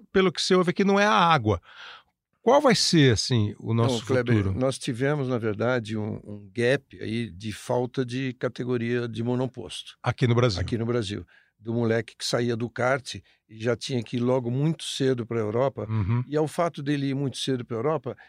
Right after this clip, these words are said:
Speaker 2: ele deixa a mãe, o pai, ah, o a-,
Speaker 1: Claro.
Speaker 2: o, o amiguinho de escola, a namoradinha, eventualmente.
Speaker 1: É, o moleque com dezessete vai jogar na Europa.
Speaker 2: É, é,
Speaker 1: Ah.
Speaker 2: é muito,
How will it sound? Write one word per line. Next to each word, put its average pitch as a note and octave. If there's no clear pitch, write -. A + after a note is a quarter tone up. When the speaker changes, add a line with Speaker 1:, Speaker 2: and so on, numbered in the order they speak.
Speaker 2:
ele C#3+
deixa C#3
a C3+
mãe, C#3
o C3
pai, C3+
ah, A#2+
o A#2+
a-, C3
Speaker 1:
Claro. A3+
Speaker 2:
o, C3
o C3+
amiguinho C3
de B2+
escola, C3+
a -
namoradinha, D3+
eventualmente. B2
Speaker 1:
É, -
o -
moleque D4+
com C4+
dezessete A3+
vai A#3+
jogar A3+
na A#3+
Europa. G3+
Speaker 2:
É, G3+
é, -
Speaker 1:
Ah. F3+
Speaker 2:
é F#3+
muito, G#3